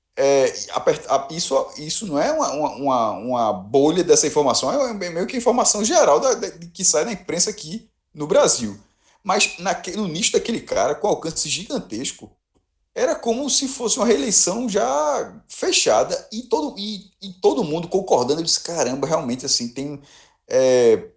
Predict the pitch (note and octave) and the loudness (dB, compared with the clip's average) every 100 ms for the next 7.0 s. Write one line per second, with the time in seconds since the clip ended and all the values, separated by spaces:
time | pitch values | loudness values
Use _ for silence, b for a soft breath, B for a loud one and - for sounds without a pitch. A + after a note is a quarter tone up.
0 | _ _ _ _ - - D3 - F3 D3 | _ _ _ _ -6 -2 2 2 2 -2
1 | D3+ F#3 G#3+ - E3+ - - G3+ - E3 | -8 -2 0 2 2 2 2 2 2 2
2 | E3 G3+ F#3 D#3+ F3 D#3 D3 - E3+ D#3 | 0 2 2 2 2 2 4 2 0 -2
3 | D3 C3+ A#2+ C3+ C#3 B2+ C#3 E3 - F#2+ | 0 -2 0 -2 -2 -4 -4 -6 -6 -8
4 | G#2+ F2+ - _ _ _ _ _ - - | -10 -14 -16 _ _ _ _ _ -6 0
5 | C#3 - - A3+ - - B2 - - - | 2 2 0 -2 -2 -2 -2 -4 0 0
6 | E3 - D3+ D3 C#3+ D3 C#3+ - C#3 C#3 | -2 -4 -4 -2 -6 -8 -4 -4 -4 -16